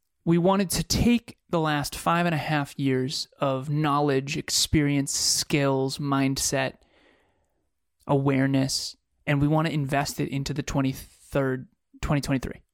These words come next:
into the, in this case, sixth year or seventh, depending on where you make the cutoff. And Kevin and I, I, I said, "How do you, how long do you think Google's been around?" And you were like, "I don't know."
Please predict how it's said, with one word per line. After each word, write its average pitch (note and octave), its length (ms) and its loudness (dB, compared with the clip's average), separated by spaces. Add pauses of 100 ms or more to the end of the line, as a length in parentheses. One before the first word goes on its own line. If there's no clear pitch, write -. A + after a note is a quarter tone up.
(140)
into D#3 220 0
the, C#3 240 0 (380)
in D3 120 -2
this C3+ 140 0
case, - 460 -2
sixth - 560 -2
year B2 320 -6 (400)
or C#3+ 160 0
seventh, - 480 -6
depending - 320 -4
on - 140 -6 (500)
where B2+ 140 0
you C3 100 2
make B2+ 180 -4
the - 80 -8
cutoff. - 360 -2 (1900)
And F3 280 2
Kevin G#3 300 4
and F3 100 2
I, D3+ 320 0
I, D#3 280 -2
I - 20 2
said, G3 200 0
"How F#3+ 120 0
do D#4+ 80 6
you, F4+ 140 4
how C4+ 160 2
long F#4 180 2
do E4+ 60 6
you C#4+ 60 6
think F#3 200 0
Google's C#3 400 0
been - 160 -6
around?" - 380 -10 (1040)
And D#3 200 0
you D#3 100 6
were D3+ 100 6
like, D3 200 0
"I A#3+ 80 2
don't C4+ 220 6
know." G#3 140 2